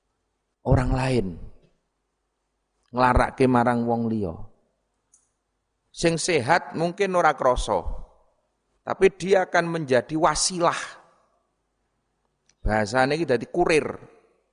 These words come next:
Virus nemplek nang nggon awak dhewe, awak dhewe sehat, ora tedas. Tapi selama empat belas hari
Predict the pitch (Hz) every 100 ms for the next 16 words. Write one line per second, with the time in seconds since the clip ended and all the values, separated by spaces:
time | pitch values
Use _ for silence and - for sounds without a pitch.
0 | _ _ _ _ _ _ _ _ _ _
1 | _ - 127 131 170 139 131 127 135 110
2 | 123 120 113 113 113 110 - 110 101 151
3 | 190 247 - _ _ _ _ _ _ _
4 | 117 127 - 120 117 120 - 107 113 160
5 | 190 - - - _ _ _ _ _ _
6 | _ _ _ _ _ - 147 202 - 143
7 | 127 - - - _ _ - - _ _
8 | _ _ _ _ _ _ _ _ _ _
9 | _ - 120 190 - 160 165 175 180 180
10 | 180 - 151 147 - 123 131 151 220